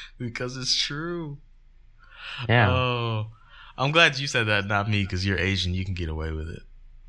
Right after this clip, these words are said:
Speaker 2: <laughs>
Speaker 1: But I can't. I don't, I don't think black women age.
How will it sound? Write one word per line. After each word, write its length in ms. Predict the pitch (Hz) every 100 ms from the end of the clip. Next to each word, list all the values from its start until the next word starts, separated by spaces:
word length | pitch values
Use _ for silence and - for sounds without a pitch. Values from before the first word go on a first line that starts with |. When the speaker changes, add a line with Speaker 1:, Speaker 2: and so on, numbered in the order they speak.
| - - -
Speaker 2:
<laughs> 100 | - 101 - - - - - -
Speaker 1:
But 180 | 101 -
I 120 | 90
can't. 220 | 87 - - - - - - - -
I 120 | 107
don't, 160 | 151
I 120 | - 143
don't 120 | 202
think 240 | 240 120
black 340 | 92 92 107 104
women 440 | 98 92 87 80 -
age. 600 | 87 85 80 92 - -